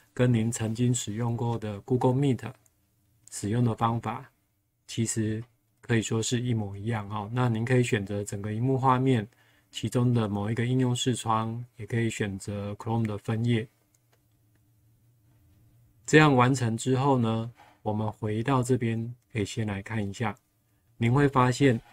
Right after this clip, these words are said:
在这个时候呢，它会帮我们自动把 Webcam 的画面套用圆形的遮罩。第二个，您刚刚所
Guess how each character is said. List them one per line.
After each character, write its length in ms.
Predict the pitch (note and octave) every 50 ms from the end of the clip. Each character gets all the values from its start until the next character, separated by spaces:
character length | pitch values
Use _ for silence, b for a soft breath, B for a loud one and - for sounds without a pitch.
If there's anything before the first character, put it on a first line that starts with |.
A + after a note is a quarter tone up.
| b b _ _ _ _ _ _ _ _ _
在 240 | - D3+ C#3+ C#3 C3
这 120 | C3 C#3
个 140 | B2 A#2+ A2
时 220 | - - A2 A2
候 120 | A#2+ C3 B2
呢， 220 | A#2 A2 G#2+ G#2+
它 160 | G#2 - B2 B2
会 120 | A#2+ C3+ C3
帮 240 | B2 B2 A#2+ B2 A#2+
我 80 | G#2+
们 240 | G2 G2 G2 F#2+ G2 -
自 220 | - - C3+ B2+ A#2+
动 320 | B2 - B2+ A#2 A2 G#2 b b b b _ _ _ _
把 300 | - G#2 G2 F#2+ G2+ B2 - _ _
Webcam 400 | C#3+ C#3 - B2 - - C3 A#2+
的 120 | A2 G#2
画 220 | G2 B2 A#2 A2+ A2
面 260 | A#2 A2+ G#2+ G2+ G#2 - _ _ _
套 260 | - - C3 B2 A#2
用 300 | A#2 B2 A#2 A2 G#2 G#2
圆 180 | G#2 G#2 G#2+ G#2+
形 180 | A2+ - A2 G2
的 140 | G2 G2+
遮 240 | G2 - A2 A2 A2
罩。 260 | - - A#2+ G#2 - - _ _ _ _ _ _ _ - -
第 160 | E3 D#3 D3+
二 100 | C#3 B2
个， 220 | - A2 G#2 G#2+ b b b b b b _
您 220 | - A2+ A2+ B2+
刚 180 | B2+ C3+ C3+ C#3
刚 280 | C3+ C#3 C3+ C3+ C#3 C3
所 360 | - - G#2+ G2 F#2+ G#2